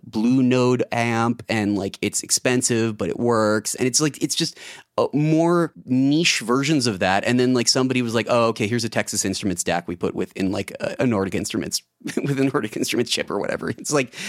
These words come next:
it's very, it wasn't that hard. And the fact, and it's like clown car stuff to me. It's like, it, all these people <laughs> trying to, like, do, solve all these problems when there was this one demand that people wanted. And when I posted that article, somebody responded with, "I just did my system entirely Sonos, and now I am regretting it.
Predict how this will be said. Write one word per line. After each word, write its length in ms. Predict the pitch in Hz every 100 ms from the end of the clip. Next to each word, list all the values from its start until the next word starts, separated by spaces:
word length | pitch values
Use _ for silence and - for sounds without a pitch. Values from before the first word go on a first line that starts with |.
| 175 -
it's 180 | 151 -
very, 520 | 127 123 139 139 127
it 140 | 131
wasn't 320 | 127 147 151
that 160 | 135 117
hard. 320 | 127 127 110
And 160 | 104 113
the 60 |
fact, 280 | 107 117 120
and 80 | 123
it's 120 | 120
like 140 | 131 -
clown 360 | - 131 156 170
car 260 | 107 87
stuff 320 | - - 82
to 100 | -
me. 120 | - -
It's 200 | - -
like, 180 | 107 - - -
it, 80 | - -
all 140 | 131
these 180 | 143 285
people 500 | - 165 139 110 98 - -
<laughs> 200 | - _
trying 580 | - - 147 143 147 151
to, 120 | 156
like, 340 | 147 127 110 -
do, 280 | 143 160 139
solve 300 | - 151 131
all 200 | 120 131
these 160 | 135
problems 440 | - 135 143 139 117
when 100 | 117
there 100 | 117
was 120 | 113
this 120 | 117
one 420 | 107 101 120 135
demand 500 | 123 107 107 127 113
that 240 | 95 104 -
people 200 | 123 156
wanted. 200 | 214 143
And 160 | 139 147
when 120 | 151
I 80 | 147
posted 360 | - 208 202
that 140 | 156 156
article, 320 | 247 233 139
somebody 320 | - 160 156
responded 320 | - - 185
with, 160 | 156 117 - - - -
"I 100 | 131
just 400 | 120 139 170 -
did 200 | 147 139
my 160 | 131
system 580 | 123 - 139 - 117 107 -
entirely 520 | 110 120 131 127 107
Sonos, 420 | - 143 131 95
and 160 | 104 98
now 200 | 92 101
I 60 |
am 160 | 107 113
regretting 380 | 107 107 98 92
it. 180 | -